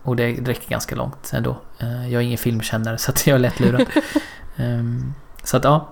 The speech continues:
Speaker 1: Homecoming absolut, eh, och Solos estetik på lite bubblarplats då.
Speaker 2: Ja, men precis. Hade vi någon liten serie där också eller ska vi hoppa vidare?
Speaker 1: Ja, jag kan, jag kan nämna lite snabbare då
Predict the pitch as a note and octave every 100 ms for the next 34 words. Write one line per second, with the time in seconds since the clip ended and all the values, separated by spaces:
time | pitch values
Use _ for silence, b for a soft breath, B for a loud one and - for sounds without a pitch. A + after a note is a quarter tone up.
0 | - - - C#3 D#3 D3 D3 C3+ B2+ -
1 | B2 A2+ A2 - A#1 A#1 A#1 - - -
2 | - A#2+ A#2 A#2+ A#2 - A2+ A2 - B2
3 | - - - C3 - B - - - B2
4 | A#2+ A#2 - C#3 - - D3+ - - -
5 | - - D#3+ D#3+ E3 - F3+ D#3+ - F3+
6 | F#3 A3 A3 A3 G#3 G3+ A3+ E3 D#3 D3+
7 | F3 F3+ E3+ F3 E3+ D#3+ F3 - D#3+ D3
8 | F#3 F3 - - - - - - - -
9 | - - - D3 E3 D3 D#3 D#3 E3 D#3
10 | D#3 D#3 D3+ D3+ D3 C#3+ C#3+ - D3 C3
11 | C#3 A#2+ A#2